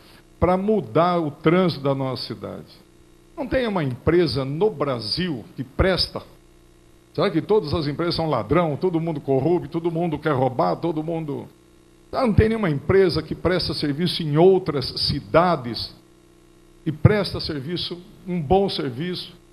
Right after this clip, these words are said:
fiscalizado pelo Tribunal de Contas, fiscalizado pelo Ministério Público de outras cidades, e já faz anos que vem prestando esse serviço. Será que não pode abrir uma licitação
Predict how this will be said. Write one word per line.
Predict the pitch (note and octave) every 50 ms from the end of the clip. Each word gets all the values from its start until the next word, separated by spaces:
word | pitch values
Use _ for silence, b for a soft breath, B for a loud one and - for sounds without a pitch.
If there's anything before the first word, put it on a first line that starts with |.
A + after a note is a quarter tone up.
| _ - - - - - - - - -
fiscalizado | - D#3 - - F3+ F3 D#3 D3 C3+ D#3+ E3 E3+ E3 D#3+
pelo | C3 D3+ D#3 D3+ D3
Tribunal | C#3+ D3+ D3+ C#3 D3+ D3 D3+ D3 D3
de | A#2+ A#2+
Contas, | - - D#3 E3+ E3+ E3 D#3+ - - D3+ -
fiscalizado | - D#3 C#3 - - E3 D#3+ D3+ C#3+ - D#3 D#3+ D#3+ D3+ D3 C3+ A#2+
pelo | - D#3 D3 D3+
Ministério | D3 D3+ C#3+ C#3 B2 - D3 C#3+ C#3 B2+
Público | - D#3+ D#3+ D3+ D3+ D#3
de | D3 C3 C3+
outras | D3 D#3+ E3 - -
cidades, | - C3+ B2 B2+ D#3 E3 D#3+ C3+ - B B B B B B B
e | - D#3
já | C#3 F#3 E3+
faz | - - F#3+ F3+ E3
anos | E3+ F#3+ G3+ F3 -
que | - F3
vem | D3 F3 E3+
prestando | E3 D#3+ C3+ - E3 D#3+ D#3+
esse | D3+ D3
serviço. | - C#3+ C#3+ D#3 F3+ - -
Será | - F#3 G#3 F#3+
que | - F#3+
não | E3+ D3+
pode | - - D#3 G3 F#3+ D3+
abrir | C3+ B2 B2 D#3+ G3
uma | F3+ E3+ D#3+
licitação | C#3 C3 C3 - F3+ F3+ - C#3+ B2 A#2+ - F#3+ F#3+ F#3+